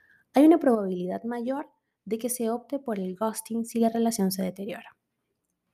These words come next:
Una de las señales para saber si nos están haciendo ghosting es la evitación y querer que la vida sea fácil.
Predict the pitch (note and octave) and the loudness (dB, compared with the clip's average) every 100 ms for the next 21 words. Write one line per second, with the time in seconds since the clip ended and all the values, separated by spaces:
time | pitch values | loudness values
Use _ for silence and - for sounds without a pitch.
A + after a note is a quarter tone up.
0 | _ _ _ _ _ _ _ _ _ _ | _ _ _ _ _ _ _ _ _ _
1 | - C#4+ F#4 D#4+ A3+ A3 G3 F#3+ A3 G3 | -2 2 4 4 0 -2 -4 -2 0 -2
2 | F#3+ - F3+ F#3+ F#3+ F#3 G#3+ A3+ G3+ F3+ | -6 -10 -10 -8 -6 -6 -4 -4 -4 -4
3 | G#3 G#3+ B3+ C4 B3+ A#3+ - G3+ G3 - | -6 -4 -2 0 0 -2 -4 -8 -8 -14
4 | _ _ _ _ C4 C4 C4+ C#4 C4 A3 | _ _ _ _ -2 -2 0 -2 0 0
5 | G3+ F#3+ F#3+ F#3+ C4+ F4+ - _ _ _ | 0 -4 -4 -4 -4 -4 -8 _ _ _
6 | _ _ _ - C4+ C#4+ C#4 G3+ G3 A3+ | _ _ _ -2 0 0 0 0 2 0
7 | A#3 G#3 G3 G3+ A#3+ A3+ - - - - | -2 -4 -2 -2 -2 -4 -8 -12 -16 -12
8 | - - | -12 -12